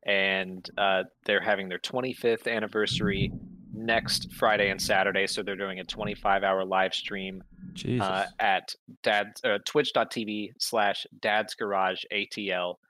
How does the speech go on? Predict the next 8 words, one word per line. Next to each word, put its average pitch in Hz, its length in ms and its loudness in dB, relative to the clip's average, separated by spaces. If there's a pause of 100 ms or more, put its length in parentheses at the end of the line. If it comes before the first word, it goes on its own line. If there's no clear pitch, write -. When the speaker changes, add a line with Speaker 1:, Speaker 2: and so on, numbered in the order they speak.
(360)
Speaker 1:
Uh, 113 40 0
I'm 104 220 4
actually 117 300 2
wearing 110 480 2 (140)
their 104 180 0
shirt 113 380 0 (120)
from 107 240 2
a 98 280 4